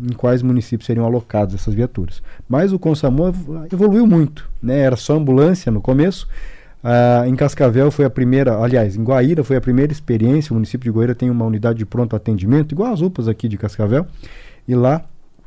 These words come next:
o município, à época, requisitou o apoio do consórcio no sentido de fazer a gestão de pessoal e da operação do dia a dia daquela unidade. Foi a primeira experiência, então, de gestão associada, que a gente chama,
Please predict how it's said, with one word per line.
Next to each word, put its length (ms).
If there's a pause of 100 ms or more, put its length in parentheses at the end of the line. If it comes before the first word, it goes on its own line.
(280)
o 60
município, 440
à 80
época, 260
requisitou 760
o 40
apoio 400
do 100
consórcio 640 (300)
no 60
sentido 340
de 80
fazer 240
a 80
gestão 440
de 80
pessoal 680 (240)
e 40
da 140
operação 440
do 100
dia 220
a 20
dia 220
daquela 340
unidade. 480 (240)
Foi 140
a 40
primeira 360
experiência, 600
então, 220
de 80
gestão 300
associada, 720
que 100
a 40
gente 200
chama, 240